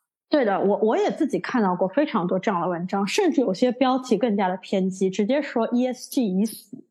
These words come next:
对吧？我觉得其实这个话题非常有趣。首先不得不承认的一点，我觉得大多数可能从事着跟气候风险相关这个工作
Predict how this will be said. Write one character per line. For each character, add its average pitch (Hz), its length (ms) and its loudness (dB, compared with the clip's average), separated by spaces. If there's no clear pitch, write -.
对 220 100 0
吧？ 185 180 -2
我 220 160 2
觉 214 80 0
得 320 80 2
其 - 100 -10
实 370 100 2
这 415 100 -2
个 330 60 -2
话 - 180 -4
题 220 100 -4
非 277 160 -2
常 226 200 -6
有 180 120 -8
趣。 - 440 -8
首 202 220 0
先 349 200 0
不 508 100 2
得 285 120 0
不 233 120 0
承 - 220 -4
认 208 100 2
的 220 100 0
一 220 100 -2
点， 190 240 -2
我 214 120 -2
觉 196 100 -2
得 220 40 0
大 285 220 0
多 311 200 0
数 285 400 -2
可 - 240 -4
能 196 180 -2
从 196 300 -2
事 381 220 0
着 185 300 0
跟 226 140 -2
气 240 160 -4
候 220 200 0
风 208 220 -2
险 208 160 -6
相 208 240 -4
关 214 240 0
这 214 100 0
个 190 120 0
工 247 240 0
作 269 340 -2